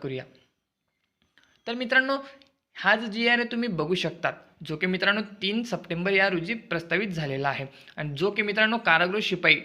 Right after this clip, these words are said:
दक्षिण विभाग मुंबई या संबंधीचा आहे. तर मित्रांनो, यामध्ये काय देण्यात आलं आहे ते आपण आता बघूया. तर कारागृह शिपाई दोन हजार बावीस तेवीस करता पुरुष उमेदवारांचे शारीरिक मोजमाप व मैदानी चाचणी प्रक्रिया लोहमार्ग पोलीस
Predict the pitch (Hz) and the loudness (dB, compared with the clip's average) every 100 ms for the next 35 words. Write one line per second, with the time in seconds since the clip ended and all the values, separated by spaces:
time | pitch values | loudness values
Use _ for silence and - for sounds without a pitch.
0 | 170 165 165 208 196 202 190 156 156 139 | -2 -2 -2 -4 2 2 2 0 2 0
1 | - - _ 170 202 202 170 151 147 139 | -2 -18 _ 0 2 0 -2 0 -2 2
2 | 151 131 120 - _ _ _ _ - _ | 0 0 -6 -16 _ _ _ _ -20 _
3 | _ 240 254 254 269 269 175 190 226 202 | _ -6 -2 2 2 4 4 4 2 0
4 | 226 214 220 208 214 214 220 220 196 185 | 6 6 6 2 2 2 2 2 2 2
5 | 170 214 202 160 151 143 143 - - _ | 0 -2 -4 -6 0 0 -2 -8 -20 _
6 | 196 233 - - 165 208 247 233 185 170 | -4 -4 -4 4 6 6 2 -2 0 4
7 | 156 - - - 165 180 196 190 156 165 | 4 4 -8 -10 -4 0 0 2 2 2
8 | 208 202 208 214 202 190 208 220 - - | 2 0 0 -2 -2 2 4 2 0 -12
9 | _ _ 180 220 226 214 202 208 208 220 | _ _ -6 -4 -4 -4 -2 -2 -2 -2
10 | 160 156 208 196 165 165 175 160 - - | 2 4 4 2 0 2 0 0 -4 -16
11 | 170 185 170 151 180 214 214 202 214 190 | -8 -4 -4 -2 -2 -2 -2 -2 -2 -4
12 | 170 156 147 - 143 156 202 208 202 202 | -4 -2 -4 -6 -8 -6 -2 -2 -2 -6
13 | 170 170 156 | -2 0 -2